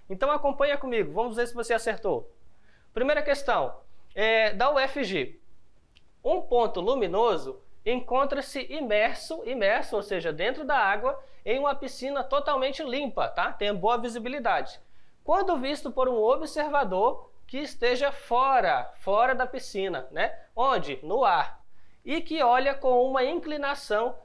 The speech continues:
de quarenta e cinco graus em relação ao eixo normal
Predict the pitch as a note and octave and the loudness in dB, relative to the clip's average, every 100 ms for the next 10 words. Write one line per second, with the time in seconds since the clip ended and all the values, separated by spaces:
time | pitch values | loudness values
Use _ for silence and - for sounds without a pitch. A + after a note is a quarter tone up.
0 | - - G3+ A#3+ A3+ A#3 B3+ B3+ A#3+ A3 | -14 -12 -2 0 2 0 -4 -8 -8 -2
1 | F#3+ F#3 G#3 - G#3+ A#3 A#3 G#3+ - G#3 | 2 2 0 -4 -2 2 2 0 -2 -2
2 | A3 A#3+ A#3 A#3+ G3+ A3+ B3+ - D4 D4+ | 0 2 2 4 4 4 0 -6 -8 -10
3 | - - - E3 A3 C#4 C4 G3 F#3 G#3+ | -16 -18 -14 -2 2 2 2 4 4 4
4 | C4 - | 0 -6